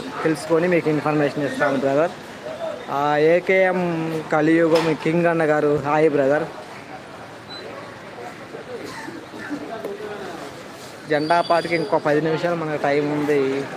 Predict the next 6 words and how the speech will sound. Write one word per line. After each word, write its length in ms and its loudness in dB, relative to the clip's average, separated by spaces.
ఈ 40 4
లోపల 480 4
కూడా 600 4
కొన్ని 200 2
ధరలు 520 6
జెండా, 360 2